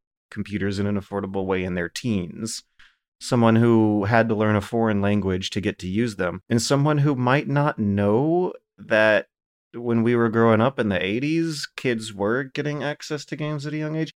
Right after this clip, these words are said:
And this is also someone coming into that from that millennial eighties perspective of associating computer skills with what used to be more technically demanding pieces of equipment than, than what kids are growing up with nowadays. Kids get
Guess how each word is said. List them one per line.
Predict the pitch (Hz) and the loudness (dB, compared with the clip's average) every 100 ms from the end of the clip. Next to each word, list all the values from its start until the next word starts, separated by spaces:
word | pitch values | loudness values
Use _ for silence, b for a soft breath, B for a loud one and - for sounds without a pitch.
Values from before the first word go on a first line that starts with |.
| - | 2
And | |
this | 175 202 | 4 6
is | 226 | 6
also | 254 247 | 6 6
someone | 240 220 202 202 190 180 - _ | 4 4 4 4 6 2 -2 _
coming | - 165 156 | 4 4 6
into | 151 | 6
that | 139 117 | 6 6
from | - 135 | 4 4
that | 127 123 | 4 4
millennial | 123 127 127 127 120 110 104 117 | 2 4 6 6 6 6 4 4
eighties | 120 117 - | 4 2 2
perspective | 113 - 120 117 107 | 0 4 4 4 2
of | 104 101 | 2 0
associating | 107 120 113 120 107 | 0 0 0 2 2
computer | 101 110 - 123 104 | 2 2 0 0 0
skills | - - 110 98 95 95 - 104 | -2 0 0 2 -2 -4 -6 -4
with | 101 | -4
what | 107 110 110 | 2 2 4
used | 110 - | 0 2
to | 113 | 2
be | 98 | 4
more | 98 98 95 | 4 4 2
technically | 110 101 101 107 95 | 2 0 0 -2 0
demanding | 98 98 98 95 92 | 2 2 2 0 -2
pieces | 95 95 92 95 | -2 -4 -4 -6
of | 87 | -8
equipment | - 113 107 98 92 90 | -2 0 0 0 -2 -4
than, | - 82 80 90 90 _ _ _ _ _ _ | -8 -8 -8 -12 -14 _ _ _ _ _ _
than | 101 92 | -10 -8
what | 69 | -8
kids | - 95 - | -6 -6 -4
are | 87 | -4
growing | 87 90 87 82 | -4 -4 -4 -4
up | 87 | -8
with | 82 87 | -10 -12
nowadays. | 92 87 85 80 80 80 87 95 - _ _ _ _ _ _ - | -10 -8 -8 -8 -10 -12 -14 -14 -16 _ _ _ _ _ _ 0
Kids | 139 123 113 | 2 2 2
get | - 120 - | 2 4 2